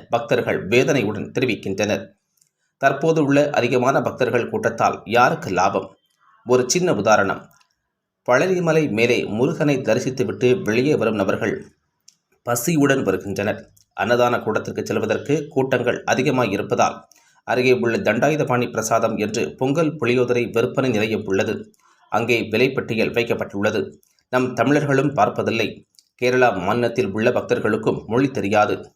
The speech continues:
பொங்கல் பதினைந்து ரூபாய், புளியோதரை பதினைந்து ரூபாய், மற்ற பொருட்களின் விலையும் வைக்கப்பட்டுள்ளது.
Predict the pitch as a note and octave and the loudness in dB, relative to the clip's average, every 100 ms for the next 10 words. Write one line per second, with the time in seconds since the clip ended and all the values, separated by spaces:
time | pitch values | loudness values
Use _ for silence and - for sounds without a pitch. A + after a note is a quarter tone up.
0 | _ _ B2+ C#3 D3+ A2 - A2 B2 C#3+ | _ _ -4 0 0 -2 -2 -2 0 0
1 | C#3+ G#2+ G#2 G#2 - - - C3+ C#3+ B2+ | 0 -2 0 0 -2 -10 -2 0 2 2
2 | B2 A2+ - - A#2 C#3+ D#3 B2 G#2 G2 | 2 2 -6 -4 0 0 0 0 0 0
3 | F2+ - - _ _ _ A2 B2+ - E3+ | 0 -2 -16 _ _ _ 0 0 2 -2
4 | - B2 C#3+ - C3+ C3+ D3 D2+ G#2+ A#2+ | 2 2 2 0 0 0 -2 -4 -2 0
5 | D3 A2+ A2+ A#2 - G#2 G#2+ G2 | 0 -2 -2 -4 -6 -2 0 -2